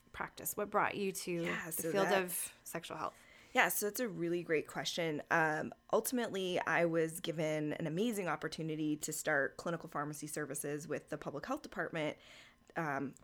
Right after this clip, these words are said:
Speaker 2: gosh, now almost twelve years ago, through my faculty appointment with Roseman University of Health Sciences. And so they wanted to start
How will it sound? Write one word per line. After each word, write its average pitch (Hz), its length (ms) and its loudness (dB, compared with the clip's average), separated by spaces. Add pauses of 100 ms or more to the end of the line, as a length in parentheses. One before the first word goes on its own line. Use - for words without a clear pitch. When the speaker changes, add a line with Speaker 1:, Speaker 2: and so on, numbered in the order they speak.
Speaker 2:
gosh, 147 360 -2
now 143 240 0
almost 139 320 -4
twelve 147 200 -4
years 202 200 0
ago, 156 320 2 (1000)
through 180 520 4
my 165 200 -2
faculty 185 400 0
appointment - 440 -4
with 165 220 -4
Roseman 160 260 -4
University - 420 -6
of - 80 -6
Health - 140 -8
Sciences. - 500 -6 (540)
And 180 120 -2
so 170 520 8 (260)
they 190 680 4 (280)
wanted 165 580 -2
to 170 120 -6
start 151 480 2